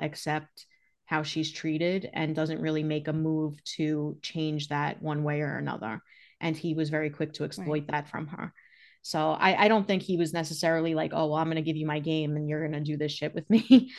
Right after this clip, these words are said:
Speaker 1: <laughs> I think it was more just
Speaker 2: Well,
Speaker 1: like,
Speaker 2: no,
Speaker 1: "You're, you're
Speaker 2: maybe
Speaker 1: kind of
Speaker 2: not, but it's
Speaker 1: somebody that I can take advantage of, and I'm going to take advantage of it because I wanna do these things, and what you want doesn't really matter."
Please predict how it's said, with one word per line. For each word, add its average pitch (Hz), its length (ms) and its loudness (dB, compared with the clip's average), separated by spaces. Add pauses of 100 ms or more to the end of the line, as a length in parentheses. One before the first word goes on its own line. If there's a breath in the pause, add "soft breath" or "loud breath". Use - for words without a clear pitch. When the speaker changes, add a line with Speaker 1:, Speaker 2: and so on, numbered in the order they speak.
Speaker 1:
<laughs> 277 140 -4
I 190 60 8
think 185 180 6
it 180 60 6
was 170 180 4
more 165 220 2
just 160 240 -4
Speaker 2:
Well, - 100 6
Speaker 1:
like, - 80 8
Speaker 2:
no, 226 300 4 (340)
Speaker 1:
"You're, 196 240 8
you're 190 260 4
Speaker 2:
maybe - 120 2
Speaker 1:
kind 196 200 6
of - 40 6
Speaker 2:
not, 226 200 4
but 202 100 6
it's 185 120 2
Speaker 1:
somebody 185 120 2
that 180 180 2
I 175 100 4
can 175 140 -2
take 180 160 -2
advantage 170 420 -2
of, 208 240 2
and 185 100 0
I'm 175 140 0
going 170 280 0
to 160 100 -6
take 160 180 0
advantage 160 420 -2
of 147 160 0
it 160 160 0
because 160 200 -2
I 160 160 2
wanna 160 260 0
do 165 180 -2
these 160 220 -2
things, 156 300 -2
and 156 100 0
what 156 140 0
you 156 160 0
want 151 200 -2
doesn't 156 280 -4
really 156 180 -6
matter." - 480 -10